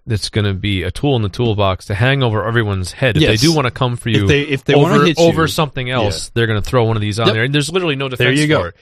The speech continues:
Speaker 2: I think
Speaker 1: There's
Speaker 2: you're
Speaker 1: no
Speaker 2: right.
Speaker 1: defense for your content can be misconstrued as being for children when it's clearly for adults. It's like,
Speaker 2: Yeah.
Speaker 1: well, how, if,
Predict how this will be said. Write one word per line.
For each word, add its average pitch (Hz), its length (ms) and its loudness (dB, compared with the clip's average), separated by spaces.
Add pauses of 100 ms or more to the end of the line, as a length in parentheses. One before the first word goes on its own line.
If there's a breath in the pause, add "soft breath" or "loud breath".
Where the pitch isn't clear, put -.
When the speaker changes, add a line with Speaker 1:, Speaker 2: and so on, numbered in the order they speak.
Speaker 2:
I 104 60 -4
think 107 80 -4
Speaker 1:
There's 160 120 0
Speaker 2:
you're 214 100 4
Speaker 1:
no 240 40 4
Speaker 2:
right. 202 80 0
Speaker 1:
defense 190 320 0
for 127 260 0 (260 loud breath)
your 147 220 2
content 160 460 -4
can 135 100 -6
be 123 60 -4
misconstrued 131 560 -4
as 104 100 0
being 107 340 -2
for 104 140 -6
children 90 400 -4
when 85 120 -6
it's - 300 -10 (200)
clearly 104 260 2
for - 160 -2
adults. 90 300 -2
It's - 100 -8
like, 113 100 -8
Speaker 2:
Yeah. 131 60 -8
Speaker 1:
well, 131 100 0
how, 139 160 2 (100)
if, 135 180 -8